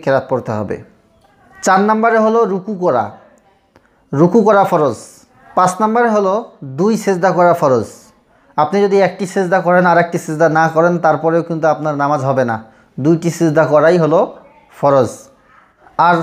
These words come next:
ছয় নম্বরে হলো আখিরি বৈঠক, মানে আমরা নামাজের শেষে, নামাজ শেষ করার, আহ, মুহূর্তে যে বসে তাশাহুদ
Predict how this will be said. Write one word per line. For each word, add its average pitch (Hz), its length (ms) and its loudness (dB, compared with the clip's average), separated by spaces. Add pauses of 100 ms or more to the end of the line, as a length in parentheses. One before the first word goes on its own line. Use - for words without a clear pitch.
(140)
ছয় 208 260 0
নম্বরে 226 360 0
হলো 190 200 -2 (880)
আখিরি 190 400 0 (100)
বৈঠক, 160 360 0 (640)
মানে 156 180 0 (100)
আমরা 175 160 2 (140)
নামাজের 175 400 2 (240)
শেষে, 233 340 2 (580)
নামাজ 160 280 2 (100)
শেষ 196 140 2 (120)
করার, 185 380 4
আহ, 160 80 2 (420)
মুহূর্তে 180 400 -2 (360)
যে 160 100 4 (160)
বসে 160 260 2 (880)
তাশাহুদ 185 440 0